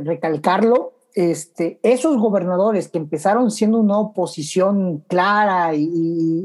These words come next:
y contundente en contra del presidente, se fueron desdibujando, se fueron como que desapareciendo. Esa propuesta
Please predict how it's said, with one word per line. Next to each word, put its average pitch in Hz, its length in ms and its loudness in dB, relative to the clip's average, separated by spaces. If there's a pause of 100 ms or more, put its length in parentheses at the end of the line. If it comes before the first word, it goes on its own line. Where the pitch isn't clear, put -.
y - 20 0
contundente 175 800 0
en 175 80 -2
contra 202 360 2
del 165 320 0
presidente, 190 640 -2 (260)
se 202 140 2
fueron 254 340 2
desdibujando, 247 960 0
se 214 160 -4
fueron 214 720 0
como 175 260 -4
que - 80 -6
desapareciendo. 185 1040 0
Esa 214 320 0
propuesta 233 760 -2